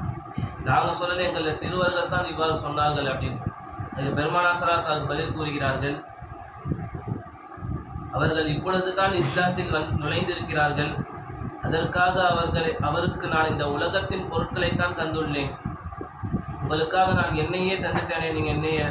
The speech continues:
உங்களோட எடுத்துக்கொள்ள மாட்டீங்களா?" என்பதாக பெருமானார் ஸல்லல்லாஹு அலைஹி வஸல்லம் கூறின உடனே அந்த அன்சாரி தோ-, தோழர்கள் எல்லாம் சொன்னார்கள், "யா ரசூலல்லாஹ், அல்லாஹ்வுடைய தூதரே, நீங்களே எங்களுக்கு போதும், நீங்களே எங்களுக்கு போதும்" என்பதாக.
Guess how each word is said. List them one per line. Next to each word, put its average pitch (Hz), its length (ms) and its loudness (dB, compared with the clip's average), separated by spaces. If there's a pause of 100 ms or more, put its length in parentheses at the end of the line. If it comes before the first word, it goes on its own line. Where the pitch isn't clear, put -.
(360)
உங்களோட 175 240 2
எடுத்துக்கொள்ள 170 480 0
மாட்டீங்களா?" 151 420 2
என்பதாக 147 420 2
பெருமானார் 156 460 2
ஸல்லல்லாஹு 151 200 4
அலைஹி 147 80 -2
வஸல்லம் 143 200 -2
கூறின 151 320 0
உடனே 147 220 0
அந்த 143 200 2
அன்சாரி 156 340 0
தோ-, - 380 -4 (260)
தோழர்கள் 147 340 2
எல்லாம் 160 260 2
சொன்னார்கள், 143 480 2
"யா 139 140 0
ரசூலல்லாஹ், 147 540 2
அல்லாஹ்வுடைய 156 460 2
தூதரே, 151 360 0 (400)
நீங்களே 160 460 0
எங்களுக்கு 160 420 2
போதும், 143 360 0
நீங்களே 151 400 2
எங்களுக்கு 135 320 -2
போதும்" 131 300 -2
என்பதாக. 117 320 0